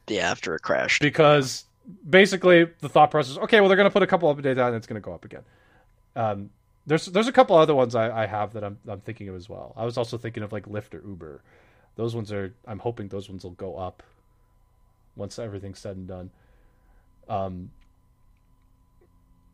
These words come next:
Speaker 2: so, like,
Speaker 1: Um,
Speaker 2: yeah, there, there's, there's, like, that's, I don't know, that was, like, a side thing, but I'm, I,
Speaker 1: Yeah.
Speaker 2: I would like some help, like, thinking of game companies. I
Speaker 1: Yeah.
Speaker 2: wanna have one of them. And
Speaker 1: I obviously don't know much about investing or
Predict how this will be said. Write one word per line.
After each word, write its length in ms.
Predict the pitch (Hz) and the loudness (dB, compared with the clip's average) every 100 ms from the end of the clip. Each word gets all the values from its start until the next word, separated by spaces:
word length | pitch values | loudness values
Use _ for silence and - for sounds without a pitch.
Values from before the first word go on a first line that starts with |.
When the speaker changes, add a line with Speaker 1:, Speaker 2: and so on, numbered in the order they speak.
| _ _ _ _ _ _ _ - | _ _ _ _ _ _ _ -12
Speaker 2:
so, 240 | - 147 | -2 2
like, 260 | 139 127 127 | 2 2 2
Speaker 1:
Um, 160 | 131 | 2
Speaker 2:
yeah, 120 | 131 117 | 4 4
there, 200 | 170 180 | 2 2
there's, 300 | 180 190 - | 0 -2 -4
there's, 360 | 160 175 156 | 0 0 2
like, 220 | 139 131 _ | -2 -4 _
that's, 320 | 156 151 - - - | 2 2 2 -16 -2
I 80 | 160 | 2
don't 100 | 135 | 2
know, 100 | 113 | 2
that 100 | 131 | 2
was, 140 | 147 | 2
like, 100 | 143 | 0
a 40 | 131 | -4
side 240 | 127 131 | -2 -2
thing, 120 | 151 | -2
but 140 | 147 131 | -4 -4
I'm, 140 | 120 120 | -4 -4
I, 120 | 131 | -2
Speaker 1:
Yeah. 260 | 135 123 127 | 0 2 4
Speaker 2:
I 40 | |
would 220 | 135 143 | 4 2
like 180 | 143 143 | 2 0
some 140 | - 117 | -2 -2
help, 260 | 120 123 | -2 -2
like, 160 | 120 110 | -6 -6
thinking 280 | 131 120 113 | -8 -8 -10
of 140 | 101 | -8
game 220 | 107 110 | -8 -8
companies. 340 | 110 117 117 - - - | -10 -10 -10 -12 -18 0
I 40 | 147 | 6
Speaker 1:
Yeah. 140 | 147 | 8
Speaker 2:
wanna 100 | 147 | 8
have 120 | 151 | 4
one 220 | 123 131 120 | 0 0 0
of 140 | 104 | -4
them. 300 | 107 98 95 _ _ _ - | -8 -8 -12 _ _ _ -10
And 200 | 120 113 | -4 4
Speaker 1:
I 100 | 151 | 6
obviously 240 | 175 - 147 | 8 6 6
don't 300 | 147 135 117 | 6 6 6
know 160 | 131 | 6
much 320 | 123 117 - | 8 6 6
about 320 | 131 113 107 - _ | 4 6 6 2 _
investing 640 | 113 117 120 107 - 117 110 | -10 0 2 4 2 -2 -2
or 180 | 107 | -4